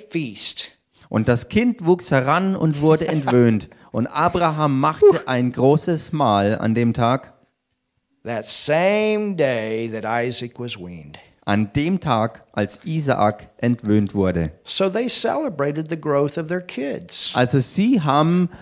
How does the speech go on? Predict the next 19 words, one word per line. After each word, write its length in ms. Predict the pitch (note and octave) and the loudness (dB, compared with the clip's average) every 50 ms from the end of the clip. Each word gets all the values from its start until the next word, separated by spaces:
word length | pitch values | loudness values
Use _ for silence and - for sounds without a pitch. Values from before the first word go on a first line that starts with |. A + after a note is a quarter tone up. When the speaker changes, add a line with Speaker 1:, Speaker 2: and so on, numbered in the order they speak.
| - - _ _ | -20 -20 _ _
Speaker 2:
das 400 | - C#3+ C#3+ C#3+ C#3 - - C3 | 2 4 4 4 2 0 -4 -2
Wachstum 520 | C#3 E3 F#3+ G#3 - - - - G3 F#3 F3+ | -2 -2 -2 -4 -10 -6 -2 0 2 2 2
ihrer 300 | - D#3 D#3+ D3 D3 C#3+ | 2 2 2 4 2 2
Kinder 460 | C#3+ - D3 D3 D3 D3+ D3+ D#3 D#3 | 2 2 2 2 2 4 2 2 2
gefeiert. 680 | D3+ E3+ D#3 - - G3 G#3+ A3+ F#3+ B2+ F#2 D#2 - - - _ _ _ - | 2 0 -2 0 0 0 2 2 4 2 2 0 -4 -12 -20 _ _ _ -4
Speaker 1:
You 100 | E3 F#3+ | 0 0
understand, 380 | G3 G3 F3 - - G#3+ G#3 G3+ | 0 0 0 0 0 0 0 0
in 60 | F#3+ | 0
the 40 | F3+ | 0
beginning, 720 | E3+ E3 E3+ D3+ C#3+ G3+ A3+ A#3+ B3 A3+ G3+ F3+ F3 F3 | 0 0 -2 -2 -2 -2 -2 -2 -2 -4 -4 -4 -4 -6
it's 380 | - - F#3 F3 F3+ - - - | -4 -4 -4 -2 -2 -2 -2 0
that 420 | F#3 F3 F3 - - - - - | 0 -2 -2 -2 -6 -10 -8 -4
baby 640 | - F3+ G#3 G#3+ A3+ G#3+ E3 D#3 C#3 A2+ G#2 - - _ _ - | 0 0 0 0 0 -2 -4 -6 -8 -10 -12 -18 -20 _ _ -10
having 540 | - - F3 F3+ E3+ E3 D#3+ D3+ C3+ B2 - - _ _ _ _ | -4 0 0 0 0 0 -2 -4 -6 -8 -10 -14 _ _ _ _
full 460 | - - A#3+ B3 B3 B3 A#3+ A#3+ A#3 - | 0 4 6 8 8 8 6 4 2 0
trust 720 | - - - - G3 G3 E3+ C3 A#2 - - - - - _ _ - | -2 -4 -2 0 0 2 0 0 0 -2 -2 -4 -4 -8 _ _ -8
in 140 | D#3+ D#3 D#3 | -6 -2 -2
that 200 | D3+ D3 - - | -2 -2 -4 -8
parent. 540 | - - D#3+ C3+ B2+ A#2 D#3 - - - | -12 -10 -8 -8 -8 -8 -10 -12 -16 -20